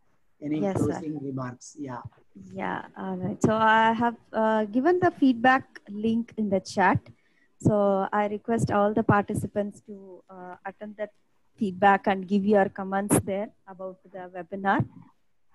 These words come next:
Speaker 2: So if not, like, uh, the next webinar,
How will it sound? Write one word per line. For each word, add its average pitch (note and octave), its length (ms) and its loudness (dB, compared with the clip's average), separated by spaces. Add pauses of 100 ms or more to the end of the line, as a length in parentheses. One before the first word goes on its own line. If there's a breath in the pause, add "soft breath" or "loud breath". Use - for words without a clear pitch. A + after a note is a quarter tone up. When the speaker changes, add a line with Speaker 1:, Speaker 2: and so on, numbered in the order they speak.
(960)
Speaker 2:
So F3 340 -8 (720)
if A3+ 120 -12 (160)
not, A3+ 400 -8
like, G3+ 220 -12 (140)
uh, F#3+ 200 -4
the F#3+ 100 -8
next G#3+ 380 -12
webinar, A3+ 800 0